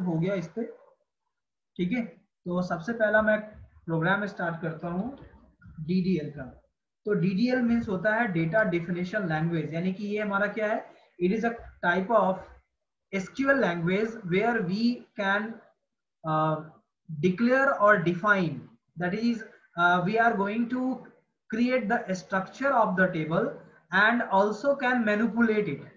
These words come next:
जैसे आपने structure बनाई, structure को अगर destroy करना है वो भी डीडीएल से होगा, Structure में कुछ नया ऐड करना है यानी alteration करनी है, modification करनी है, deletion करनी है,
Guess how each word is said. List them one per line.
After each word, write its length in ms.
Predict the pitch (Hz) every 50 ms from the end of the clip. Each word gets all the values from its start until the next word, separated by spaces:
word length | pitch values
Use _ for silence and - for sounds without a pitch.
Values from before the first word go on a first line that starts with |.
| _ _ _ _ _ _ _ _ -
जैसे 200 | 170 180 - 226
आपने 280 | 214 208 - 220 220 208
structure 420 | - - 190 185 - - 233 220
बनाई, 420 | 202 214 208 208 202 208 208 208
structure 400 | 196 - - 190 185 - 226 226
को 80 | 220 233
अगर 180 | 220 220 220 202
destroy 420 | 175 165 156 - 185 180 180 202
करना 300 | 202 220 214 202 202 214 208
है 140 | 202 208 226 240 - _ _ _ _ _ -
वो 100 | 165 170
भी 120 | 170 202 202
डीडीएल 380 | 170 190 185 190 214 208 208 202
से 120 | - 226
होगा, 320 | 214 202 190 185 185 190 190 190 - - _ _ _ _ _ _
Structure 440 | - - - 202 185 - - 240 240
में 120 | 233 240 233
कुछ 160 | 240 240 - 208
नया 240 | 208 208 208 208 208 - - 165
ऐड 260 | 175 190 208 214 214
करना 320 | 202 214 202 196 202 208 196
है 180 | 190 190 185 190 190 185 - _ _ _ _ _ -
यानी 160 | 170 190 202 202 - -
alteration 600 | 175 175 170 170 196 190 190 196 - 233 226 220
करनी 380 | 214 220 208 196 208 202 202 202
है, 320 | 196 190 180 175 175 - - _ _ -
modification 720 | 165 170 175 180 180 - 185 165 190 196 185 - 240 233 226
करनी 360 | 220 220 202 202 208 208 208
है, 160 | 208 202 185 170 165 165 - - _ _ - _ _ _ -
deletion 520 | 147 156 190 202 226 220 - 247 254 247 240
करनी 360 | 233 220 202 202 214 208 202
है, 200 | 202 190 170 165